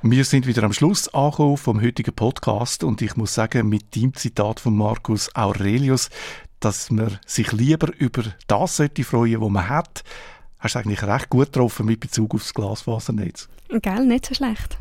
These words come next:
Speaker 2: Aber in Bezug auf den Podcast müssen sich unsere Hörerinnen und Hörer gar nicht zufrieden geben mit dem, was sie schon haben. Da kommt nämlich noch mehr, und zwar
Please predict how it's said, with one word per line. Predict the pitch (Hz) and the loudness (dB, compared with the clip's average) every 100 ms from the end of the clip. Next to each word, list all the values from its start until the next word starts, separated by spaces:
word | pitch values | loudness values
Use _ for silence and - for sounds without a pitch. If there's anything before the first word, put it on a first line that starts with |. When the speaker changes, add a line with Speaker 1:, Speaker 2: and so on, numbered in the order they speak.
| - | 0
Speaker 2:
Aber | 214 214 | 2 4
in | 214 | 4
Bezug | 208 - 226 | 2 2 0
auf | 220 | 0
den | 214 | -2
Podcast | - 226 - - 202 202 - | 0 -2 -2 -4 -4 -4 -2
müssen | 202 | -2
sich | - 220 | -2 -2
unsere | 208 196 202 190 | 0 0 -2 -2
Hörerinnen | 202 214 208 208 | 0 2 4 4
und | 202 - | 2 0
Hörer | 196 196 202 - | 0 0 -4 -6
gar | 196 220 | -2 2
nicht | 269 277 | 2 2
zufrieden | - 247 240 | -2 -2 0
geben | 226 233 | 0 2
mit | 240 - | 0 2
dem, | 214 220 | 0 0
was | 214 | -2
sie | 226 | -2
schon | 220 | 0
haben. | 196 226 - - - - - - | 0 -2 -4 -8 -12 -14 -12 0
Da | 208 | 0
kommt | 226 233 | 2 2
nämlich | 214 202 202 - | 4 2 2 2
noch | 196 | 2
mehr, | 196 254 - | 4 2 0
und | 220 | -2
zwar | - 214 | 0 -2